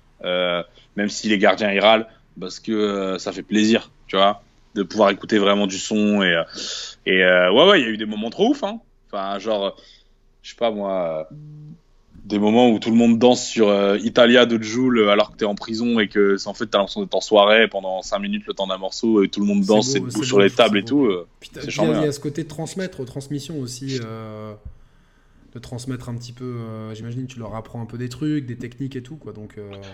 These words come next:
Speaker 1: Bah, je leur a-, je leur apprends des trucs, après
Speaker 2: des
Speaker 1: ça dépend vraiment de la
Speaker 2: placements et tout.
Speaker 1: séance. Si, s'ils sont intéressés, ouais, sinon on va même parler de la vie, hein. Je vais pas te mentir, hein, en vrai, euh, c'est, des fois c'est aussi, euh, leur dire, euh, tu vois, juste leur dire, des fois je leur montre des contrats, tu vois.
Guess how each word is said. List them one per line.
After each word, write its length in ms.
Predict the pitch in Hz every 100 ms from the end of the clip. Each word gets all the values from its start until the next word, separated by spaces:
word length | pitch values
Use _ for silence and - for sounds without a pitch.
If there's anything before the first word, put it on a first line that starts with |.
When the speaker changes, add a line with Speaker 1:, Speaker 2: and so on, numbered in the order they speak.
| 98
Speaker 1:
Bah, 80 | 131
je 80 | 143
leur 140 | 175
a-, 240 | 185 131
je 120 | 139 147
leur 140 | 151
apprends 240 | 160 185
des 120 | 170 165
trucs, 320 | - 190 180
après 160 | 147 120
Speaker 2:
des 60 |
Speaker 1:
ça 60 | 131
dépend 240 | 131 139
vraiment 200 | 139 151
de 60 | 151
la 60 |
Speaker 2:
placements 260 | 139 151 151
et 20 |
tout. 40 | 147
Speaker 1:
séance. 60 | - -
Si, 260 | - 190
s'ils 200 | 147 208
sont 120 | 185 208
intéressés, 420 | 196 185 175 170
ouais, 220 | 165 190 208 _ -
sinon 240 | - 143
on 100 | 151
va 100 | 127
même 200 | 123 120
parler 240 | 113 110 104
de 60 |
la 100 | 104
vie, 180 | 117 123
hein. 140 | 110 113
Je 80 | 101
vais 60 |
pas 120 | 92 95
te 60 |
mentir, 320 | 95 98 120
hein, 40 | 107
en 140 | 95
vrai, 200 | 95 104
euh, 300 | 107 95 90 - _
c'est, 160 | - -
des 80 | 98
fois 160 | 117
c'est 120 | 110 95
aussi, 440 | 90 - 110 104
euh, 80 | 90 - -
leur 220 | - 107 101
dire, 280 | 107 117
euh, 280 | 104 95 92 90 - - - -
tu 120 | 190
vois, 60 |
juste 220 | 190 123 -
leur 160 | 127
dire, 100 | 117
des 80 | 123
fois 100 | 123
je 80 | 147
leur 120 | 123
montre 160 | 110 117
des 80 | 120
contrats, 320 | 165 - 349
tu 100 | -
vois. 120 | 240